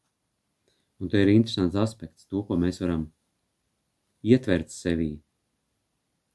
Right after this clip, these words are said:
tas mēs neesam. Tas, ko mēs varam piedzīvot, ko mēs varam novērot, sadzirdēt, sajust, sataustīt, sagaršot,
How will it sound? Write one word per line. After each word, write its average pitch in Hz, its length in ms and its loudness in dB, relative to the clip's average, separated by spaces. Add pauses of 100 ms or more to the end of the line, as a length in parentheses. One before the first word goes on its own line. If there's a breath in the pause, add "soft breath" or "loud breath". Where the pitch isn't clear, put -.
(920)
tas 95 160 -6
mēs 87 240 0
neesam. 82 480 -2 (800)
Tas, 92 160 -8
ko 90 160 -4
mēs 90 160 0
varam 85 240 -2
piedzīvot, 90 720 2 (500)
ko 92 80 -2
mēs 92 220 0
varam 87 180 0
novērot, 90 800 4 (880)
sadzirdēt, 82 800 -2 (180)
sajust, 95 500 -2
sataustīt, 82 720 -4 (120)
sagaršot, 90 640 -2